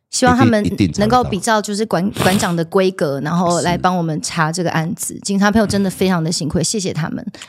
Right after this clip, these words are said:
Speaker 1: 然后我们也相信司法机关加检调机关很努力在找真相是什么，因为这是一个高度社会瞩目的案件嘛。
Speaker 2: 是。
Speaker 1: 我不是第一个，我也不会是最后一个。
Speaker 2: 是。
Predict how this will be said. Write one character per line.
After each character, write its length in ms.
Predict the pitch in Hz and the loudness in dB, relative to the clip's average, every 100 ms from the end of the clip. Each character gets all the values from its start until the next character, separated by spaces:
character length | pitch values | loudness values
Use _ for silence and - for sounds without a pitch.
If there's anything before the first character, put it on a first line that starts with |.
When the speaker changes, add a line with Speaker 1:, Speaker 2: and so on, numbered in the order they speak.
| - | -2
Speaker 1:
然 100 | 185 | 2
后 80 | |
我 40 | 202 | 2
们 100 | 185 | 2
也 20 | |
相 180 | 180 220 | 0 2
信 160 | 233 | 2
司 220 | 214 - 202 | 0 -2 0
法 160 | 180 | 0
机 160 | 165 165 | -2 -2
关 320 | 160 143 139 | 0 -2 -2
加 260 | - 170 175 | -2 0 -2
检 260 | - 190 | -2 0
调 120 | 180 196 | 0 0
机 140 | 180 | -2
关 240 | 175 135 | -2 -2
很 100 | 165 180 | 0 0
努 120 | 165 | 0
力 140 | 190 | 0
在 140 | 165 165 | 2 0
找 180 | - - | -2 -4
真 220 | - 151 | -2 -2
相 180 | - 160 | -2 -4
是 100 | 123 | -4
什 180 | - - | -6 -8
么， 140 | - - _ _ | -14 -16 _ _
因 80 | - | 0
为 60 | 254 | 2
这 80 | 254 | 2
是 140 | 269 | 0
一 60 | 220 | 0
个 140 | 185 | 2
高 160 | 170 196 | 2 0
度 140 | 208 | 0
社 180 | 185 185 | -2 0
会 140 | 175 | 0
瞩 140 | 165 - | -2 -2
目 140 | 165 | -2
的 100 | 160 | -2
案 180 | - - | -4 -6
件 180 | - - | -6 -10
嘛。 100 | - | -10
Speaker 2:
是。 220 | - - 156 | -6 0 2
Speaker 1:
我 80 | 185 | 2
不 140 | 202 | 2
是 160 | 202 220 | 0 0
第 160 | 208 | 0
一 40 | 190 | 0
个， 140 | 160 202 | -2 2
我 100 | 175 | 0
也 60 | |
不 120 | 160 | 2
会 80 | 165 | -2
是 140 | - - | -2 -4
最 140 | - | -6
后 120 | 156 - | -6 -8
一 40 | |
个。 120 | - - | -12 -12
Speaker 2:
是。 240 | - - | -8 -4